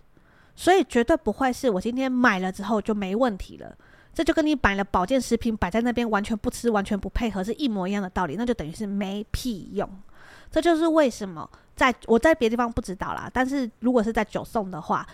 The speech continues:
这就是为什么我们今天连，连卖个水晶都要长篇大论交代一大堆，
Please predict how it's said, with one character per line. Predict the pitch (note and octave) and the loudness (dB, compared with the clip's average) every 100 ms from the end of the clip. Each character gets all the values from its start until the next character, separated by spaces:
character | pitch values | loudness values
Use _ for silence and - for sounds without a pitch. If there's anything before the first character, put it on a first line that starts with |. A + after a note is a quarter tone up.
| - | -6
这 | D4 | 0
就 | D#4 | 2
是 | |
为 | D#4+ D#4 C4+ | 2 4 2
什 | - F#3+ | 0 -6
么 | F#3 | -6
我 | D#3+ | -6
们 | F3+ | -6
今 | F#3+ A#3 | -6 -6
天 | A#3+ A#3+ A#3 | -4 -2 -2
连， | E3+ - | -4 -4
连 | - G#3 A3 G#3+ F#3+ E3 G3+ - - - - | -2 0 0 0 -2 -6 -10 -18 -20 -20 -4
卖 | C#4 | -2
个 | B3 | 0
水 | G#3 F3+ | 0 -2
晶 | - E3+ F#3 G3+ - - _ _ _ _ - - | -4 -10 -12 -14 -20 -20 _ _ _ _ -16 -2
都 | D4 | 2
要 | D4+ | 2
长 | - - A3 B3+ | 2 2 2 0
篇 | - C#4+ C#4 | 0 -2 0
大 | C4 B3 | 0 0
论 | B3+ B3 | 0 -2
交 | - A#3+ | 0 0
代 | B3 A#3+ | 2 0
一 | - | -2
大 | F#3+ G3 F#3 | -4 -2 -2
堆， | D3 B2+ | -6 -10